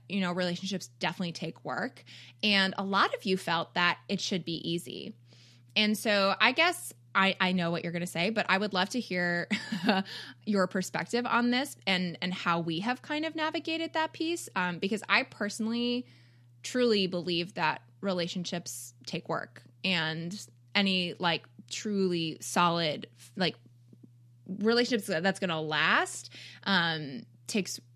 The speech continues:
I think, a shit ton of work. <laughs> So, like, what is your perspective on that, and, and why do you think that that's a,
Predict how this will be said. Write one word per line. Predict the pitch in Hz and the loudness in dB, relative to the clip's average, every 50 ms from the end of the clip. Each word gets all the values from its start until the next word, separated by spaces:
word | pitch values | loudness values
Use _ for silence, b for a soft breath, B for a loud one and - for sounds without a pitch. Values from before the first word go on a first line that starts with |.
| _ - - - - - _ _ - - - - | _ -20 -20 -20 -20 -20 _ _ -20 -20 -8 0
I | - 196 220 | 6 8 8
think, | 220 - - - | 8 8 4 4
a | 185 | 2
shit | - - 349 494 - | 6 8 8 8 8
ton | - 185 180 | 6 4 4
of | - | 4
work. | 175 - - - - | 6 6 6 8 8
<laughs> | |
So, | - - - 311 240 226 220 214 | 4 6 8 10 10 10 10 8
like, | 185 220 214 214 214 | 8 8 8 8 6
what | - 220 220 240 247 | 4 2 2 4 2
is | 269 247 254 | 2 2 2
your | 247 | 2
perspective | 233 240 220 233 220 214 208 | 2 2 0 0 0 0 0
on | 202 196 190 | 0 0 2
that, | 190 185 185 180 - | 2 2 2 2 0
and, | - 175 165 | -2 -4 -6
and | - - 165 165 | -6 -6 -6 -6
why | 160 160 160 | -4 -4 -4
do | 160 | -4
you | 165 | -4
think | 160 - 165 160 160 | -6 -6 -8 -8 -8
that | 160 160 | -10 -10
that's | - 190 - - - | -10 -12 -12 -12 -16
a, | - | -16